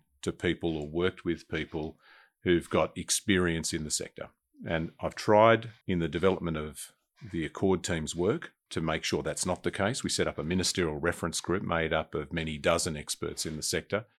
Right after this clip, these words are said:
Uh, I, I mentioned Mary O'Kane a moment ago, indefatigable Mary O'Kane, who spoke to almost everybody who's ever worked in a university to help prepare and put together this report. That doesn't end here. It can't end with this report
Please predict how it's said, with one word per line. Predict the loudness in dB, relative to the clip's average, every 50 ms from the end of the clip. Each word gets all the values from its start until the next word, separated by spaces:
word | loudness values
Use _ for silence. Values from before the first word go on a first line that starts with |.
| _ -4
Uh, | -2 0 0 -2 -4 -8 -12 -12 -10 -10 -8 -4
I, | -4 -4 -4 -2
I | -2
mentioned | 2 2 2 2 2 0 2
Mary | 2 2 2 2 2 0
O'Kane | -2 0 0 2 2 2 0 -2 -6 -12 -14 -6
a | -4 -2
moment | 0 0 0 0 -2 -4
ago, | -6 -6 -8 -10 -10 -14 -2
indefatigable | 2 4 4 4 4 2 2 2 4 4 4 0 -4 -6 -8 -8 -10 -14 -14 _
Mary | -4 -2 0 0 0 0 -2
O'Kane, | -4 -6 -6 -6 -4 -4 -4 -6 -8 -10 -12 -12 -14 _ _ _ _ _ -8
who | -4
spoke | -4 0 2 2 2 2 0
to | -2 -2 0 0 0 -2 -4 -6 -10 -14 _ _ _
almost | -2 0 2 2 0 0 -2 0 2
everybody | 2 4 6 4 4 6 6 4 4 2
who's | 0 -2 0 2
ever | 2 2 2
worked | 0 -2 0 -2 -2 -2 -4 -12 -16 -10 _
in | -2 0 0
a |
university | 0 2 2 2 2 2 0 0 0 0 0 0 -4 -4 -6
to | -6
help | -4 -2 -2 -2 -2 _
prepare | -8 -10 -4 -2 0 0 2 0 -2
and | -4 -6
put | -8 -8 -8
together | -6 -4 -4 -4 -4 -6
this | -8 -8 -8 -8 -10
report. | -12 -4 -2 -2 -2 -2 -4 -8 _ -18 -20 -18 -20 -20 _ _
That | -2 -2 2 4
doesn't | 4 4 6 4 4 4
end | 4 4 4 2
here. | 2 2 0 0 0 -2 -8 -16
It | -20 -12 _
can't | -4 -2 0 0 2 2
end | 2 2 2 2
with | 0 0 0
this | -2 -2 -2 -2 -4 -2 -2
report | -2 -2 0 2 2 2 2 0